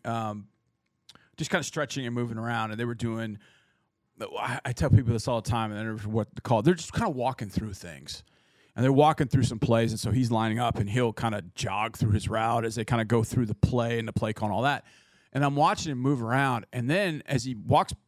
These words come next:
as he comes back to the huddle, I mean, you could see in the,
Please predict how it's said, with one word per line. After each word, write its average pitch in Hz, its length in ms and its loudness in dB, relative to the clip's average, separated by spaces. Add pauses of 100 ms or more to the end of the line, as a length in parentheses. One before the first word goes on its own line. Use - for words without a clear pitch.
(180)
as 95 80 -4
he 120 60 -6
comes 165 180 2
back 143 240 0
to 147 60 -2
the 117 80 2
huddle, 123 360 2 (1400)
I 151 40 2
mean, 240 120 4
you 339 80 2
could 190 140 -10
see 254 260 -8
in 180 140 -6
the, 127 120 -6